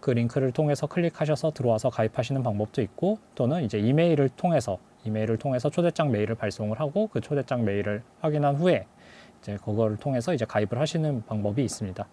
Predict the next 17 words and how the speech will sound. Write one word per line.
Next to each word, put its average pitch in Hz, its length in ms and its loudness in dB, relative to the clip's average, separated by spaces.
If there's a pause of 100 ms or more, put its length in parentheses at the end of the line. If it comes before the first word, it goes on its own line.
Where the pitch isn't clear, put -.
(160)
이 127 80 0
두 147 140 4
가지 190 180 6
방법 151 320 8
모두, 120 360 4 (2500)
두 131 100 0
가지 175 200 8
방법 127 300 6
모두 113 360 6
이제 101 280 0 (360)
사용을 165 340 4
하실 180 200 2
수가 185 280 0
있고요. 131 320 2
이런 143 300 2
이제 120 160 2
인바이트, 175 460 4